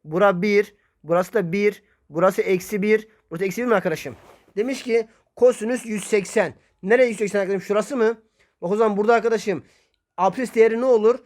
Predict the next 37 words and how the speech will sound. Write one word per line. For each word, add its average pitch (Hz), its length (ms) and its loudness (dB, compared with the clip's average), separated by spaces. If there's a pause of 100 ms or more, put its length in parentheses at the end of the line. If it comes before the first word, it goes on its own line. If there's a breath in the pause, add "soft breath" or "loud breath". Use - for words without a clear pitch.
(160)
Yani 185 200 -2
yatay 196 320 0
eksen 220 480 -2 (300)
eksi 190 300 -6
bire 262 160 4
mi 240 60 0
eşit? 165 220 -2
Burası 202 220 -2
eksi 220 220 -6
birmiş. 202 400 -4 (500)
Bakalım 220 340 2
kosinüs 233 420 -2
doksan. 208 520 0 (280)
Yani 185 200 0
arkadaşım 208 480 -2 (280 soft breath)
dik 175 120 -6
uzunluk 226 360 0
mu? 208 320 0 (220 soft breath)
Bak 170 140 -4
şu 208 120 -8
dik, 226 120 -6 (400)
şurada 220 260 2
arkadaşım 214 340 0
kosinüs 208 400 -2
doksanda. 202 680 0 (300 soft breath)
Bunun 220 400 0 (200 soft breath)
apsisi 214 480 0
var 254 140 4
mı? 226 120 -4
Yok. 226 220 2
Apsis 196 320 -2
sıfır. 214 320 -2 (400)
O 175 80 -6
zaman 202 220 0
burası 214 280 0
ne 240 60 2
yaptı? 220 480 0